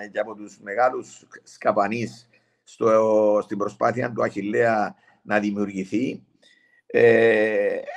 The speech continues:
έλεγε του, «Λύρα, ρε, Λύρα», ε, ε, το λέει ακόμα και ο ίδιος ο φίλος ο Κόκκος, ότι «εν το μόνο που πέσα έξω». Λέει, «Δεν μπορεί να τον κάνεις τούτον», έλα, λέει του. Και ο Λύρας έβαλε ένα στοίχημα, έβαλε με πας στο, ε,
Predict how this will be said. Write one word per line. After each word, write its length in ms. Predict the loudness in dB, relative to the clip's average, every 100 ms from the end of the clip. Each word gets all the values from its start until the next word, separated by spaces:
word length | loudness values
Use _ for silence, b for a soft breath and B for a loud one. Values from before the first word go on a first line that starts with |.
| 0
έλεγε 240 | 2 -2
του, 140 | -4 -6
«Λύρα, 220 | 0 0
ρε, 140 | 0 -4
Λύρα», 440 | -8 -4 -2 -2
ε, 60 | -6
ε, 760 | -10 -18 -20 _ -18 -14 -14 -8
το 140 | -6
λέει 220 | -2 0
ακόμα 320 | 0 -2 -6 -8
και 100 | -8
ο 40 |
ίδιος 300 | -8 -8 -10
ο 80 | -10
φίλος 260 | -8 -10
ο 40 | -4
Κόκκος, 320 | -2 -2 0
ότι 220 | 0 0
«εν 120 | -2 -2
το 100 | -2
μόνο 280 | -2 -4 -2
που 100 | -4
πέσα 300 | -4 -2 2
έξω». 480 | 0 -2 -8 -8 _ _ _ _ _ _
Λέει, 180 | -2 0
«Δεν 140 | 0
μπορεί 160 | 0 -2
να 120 | -2
τον 160 | -2 0
κάνεις 320 | 0 0 -6
τούτον», 280 | -10 -8 -6
έλα, 200 | -6 -6
λέει 140 | -8
του. 200 | -10 -12
Και 100 | -6
ο 100 | -6
Λύρας 320 | 0 4 4
έβαλε 240 | 6 4 2
ένα 260 | 0 -2
στοίχημα, 420 | -2 -4 -10 -4 0
έβαλε 240 | 0 0
με 120 | -2
πας 180 | 0 0
στο, 520 | -2 -6 -6 -8 -14 _ _ _ _ _ _ _
ε, 140 | -4